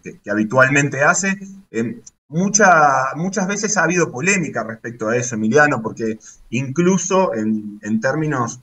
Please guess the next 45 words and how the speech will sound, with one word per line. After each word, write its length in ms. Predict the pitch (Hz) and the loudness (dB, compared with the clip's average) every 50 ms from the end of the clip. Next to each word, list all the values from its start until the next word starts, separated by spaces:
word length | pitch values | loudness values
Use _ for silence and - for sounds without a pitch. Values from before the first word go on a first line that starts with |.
| - _ _ | -20 _ _
primero 300 | - 156 180 220 226 214 | -6 2 4 4 4 4
que 100 | - 196 | 2 -2
él 60 | 190 | -2
lo 100 | 190 180 | 0 0
mantuvo 340 | 175 151 147 151 160 165 156 | 0 0 -2 -2 0 -2 -2
oculto 380 | 135 151 160 165 147 - 127 123 | 0 0 -2 -2 -2 -2 -4 -4
durante 240 | 113 117 113 110 | -2 -2 -2 -2
una 120 | 117 117 110 | -2 -2 0
parte 240 | 117 120 120 113 120 | 0 0 0 0 -4
de 80 | 110 | -6
su 140 | 110 - 101 | -6 -6 -4
carrera, 560 | 117 117 110 151 165 156 165 196 - - - _ _ _ | -4 0 4 4 4 4 4 2 0 -6 -18 _ _ _
porque 420 | - - - _ 95 - 175 180 85 90 90 - _ _ | -20 -20 -16 _ -10 -8 -8 -8 -10 -12 -14 -16 _ _
no 200 | 110 110 120 127 | -4 -2 -2 -2
sabía 300 | 123 - 101 107 127 120 | -4 -4 -6 -4 -2 -2
exactamente 500 | - - - 110 - 110 113 113 110 113 | -4 -4 -6 -8 -4 -2 -2 -2 -2 -2
cuáles 220 | 110 117 113 120 117 | -4 -4 -4 -4 -6
podían 240 | - 104 104 110 110 | -8 -6 -6 -4 -4
ser 120 | 117 113 | -4 -4
las 120 | 113 113 | -4 -4
repercusiones 640 | 110 104 - 95 - _ _ - 120 123 123 117 120 120 _ _ _ _ _ _ _ | -6 -6 -10 -10 -14 _ _ -10 -6 -4 -4 -4 -6 -10 _ _ _ _ _ _ _
a 60 | 85 | -8
nivel 220 | 98 107 110 120 | -4 -2 -2 0
de 100 | 117 117 | -2 -2
competencia. 680 | 104 117 110 110 120 123 139 160 165 160 160 180 180 180 | -2 -2 0 0 0 2 4 2 2 2 2 0 0 0
Obviamente 520 | - 120 120 113 110 117 - 110 104 - - | 0 -4 -2 -2 -2 -2 -2 -4 -6 -6 -10
llega 220 | - - 113 107 98 | -10 -8 -6 -6 -6
un 100 | 90 - | -6 -6
punto 240 | 117 117 110 110 | -4 -4 -2 -2
en 60 | 98 92 | -4 -6
el 60 | 87 | -6
que 100 | - 104 | -6 -2
no 60 | 107 | 0
lo 140 | 110 110 - | 0 0 0
pudo 180 | 113 120 117 | 0 -2 0
mantener 320 | 113 110 110 113 113 120 123 | 0 0 0 -2 -2 -2 -2
oculto, 520 | 120 120 139 143 143 135 160 175 175 175 - - _ _ _ _ _ | -4 -2 -2 -4 -2 0 0 0 0 -2 -12 -20 _ _ _ _ _
eh, 280 | - 87 82 - - _ _ | -12 -12 -12 -12 -14 _ _
él 220 | - 139 131 139 | -4 -4 -4 -2
tiene 280 | - 151 165 156 139 110 | 2 2 2 2 2 0
que 80 | 113 | -2
inyectarse 580 | 107 101 - 110 98 - 131 127 123 - - 104 | -2 -2 -4 -6 -2 2 2 2 2 2 -4 -6
durante 260 | 98 98 98 98 98 | -6 -6 -6 -6 -6
los 100 | 107 107 | -8 -4
partidos, 520 | 107 107 107 110 - 135 143 160 185 175 | -4 -4 -4 -4 -8 -4 -2 0 0 -2